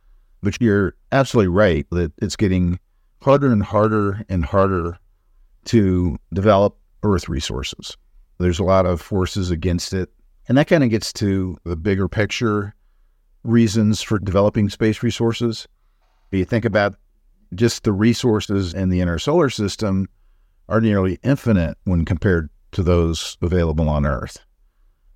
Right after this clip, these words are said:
Just one example, the power output of the sun is ten trillion times the power usage of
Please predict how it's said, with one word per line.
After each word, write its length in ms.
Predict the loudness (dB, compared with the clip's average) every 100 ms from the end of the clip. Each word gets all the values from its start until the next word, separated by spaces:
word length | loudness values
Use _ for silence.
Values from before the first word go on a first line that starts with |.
| -6
Just 240 | -4 -4 -8 _ _ _ _
one 260 | 0 2 2
example, 720 | 0 0 0 0 0 0 -4 _ -8
the 120 | -4
power 340 | 0 2 4
output 300 | 2 0 -2
of 80 | -4
the 80 | -6
sun 520 | -6 -4 0 -2 -4 _ _ _ _ _ _ -8
is 260 | -4 -4
ten 360 | -6 0 2 2
trillion 600 | -2 0 2 2 2 0
times 760 | -2 -4 -2 -2 -4 -6 -12 -20 _ _ _ _ -10
the 100 | -8
power 380 | 0 2 4 2
usage 540 | 0 -2 0 -2 -2
of 260 | -4 -6